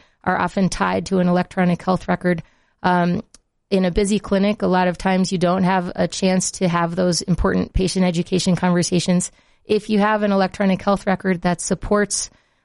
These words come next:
um, prescribing symptomatic therapies that substitute that antibiotic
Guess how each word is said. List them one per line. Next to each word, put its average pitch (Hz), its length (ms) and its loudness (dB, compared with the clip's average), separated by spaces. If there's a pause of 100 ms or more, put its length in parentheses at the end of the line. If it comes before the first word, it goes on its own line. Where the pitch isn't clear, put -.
(100)
um, 180 520 2 (400)
prescribing 208 720 2
symptomatic 202 640 0
therapies 247 540 0
that 180 240 0
substitute 190 720 -2
that 180 280 0
antibiotic 180 720 0